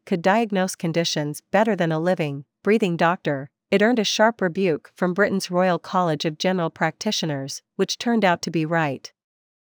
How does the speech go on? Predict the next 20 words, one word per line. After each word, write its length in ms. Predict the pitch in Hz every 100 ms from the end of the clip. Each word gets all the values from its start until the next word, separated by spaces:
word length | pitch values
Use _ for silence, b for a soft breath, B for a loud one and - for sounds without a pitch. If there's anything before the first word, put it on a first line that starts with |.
| _ _ _ _ _ _ _ _
In 120 | - 226
twenty 300 | - 285 285
twenty-one, 720 | - 202 180 165 175 143 143 _ -
two 180 | - 269
reports 500 | 226 - 180 170 -
by 180 | 175
Alberta's 460 | 160 165 185 196 180
Privacy 500 | - 190 190 - 165
Commissioner 720 | - 170 170 - 160 139 135 -
found 200 | 175 170
telus 520 | - 226 185 151 - -
had 180 | - 190
ignored 340 | 180 190 214
Alberta's 480 | 180 170 185 180 165
privacy 540 | - 196 196 165 160
laws 420 | 151 151 143 143 - -
when 120 | 175
it 120 | 175
launched 400 | 180 175 165 -
Babylon. 600 | 175 180 160 147 135 139